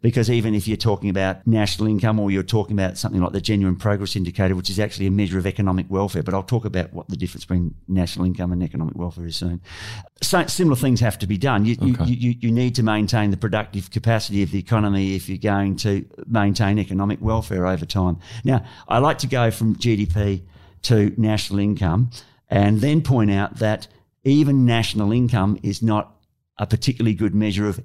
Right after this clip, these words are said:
Speaker 1: economic welfare. Now, when, when you're talking about economic welfare, you're really talking about, uh, at the national level,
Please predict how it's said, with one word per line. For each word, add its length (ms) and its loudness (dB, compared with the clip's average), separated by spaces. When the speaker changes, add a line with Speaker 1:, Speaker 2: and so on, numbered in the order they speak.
Speaker 1:
economic 520 2
welfare. 640 0
Now, 160 2
when, 400 2
when 140 2
you're 100 4
talking 280 0
about 180 2
economic 520 2
welfare, 600 0
you're 160 2
really 580 4
talking 460 0
about, 460 0
uh, 160 0
at 120 0
the 80 2
national 480 2
level, 320 0